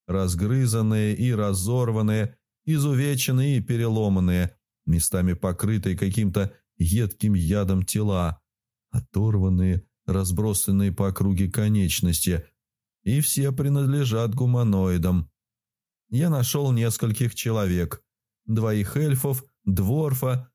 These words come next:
борода которого перемешалась с его же внутренностями,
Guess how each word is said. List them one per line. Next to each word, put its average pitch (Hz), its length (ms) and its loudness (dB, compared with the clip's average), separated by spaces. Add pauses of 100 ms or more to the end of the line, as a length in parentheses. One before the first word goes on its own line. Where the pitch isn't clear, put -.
(140)
борода 90 440 0
которого 110 560 0
перемешалась 104 840 0
с - 120 -4
его 104 300 2
же 101 140 0
внутренностями, 92 1080 0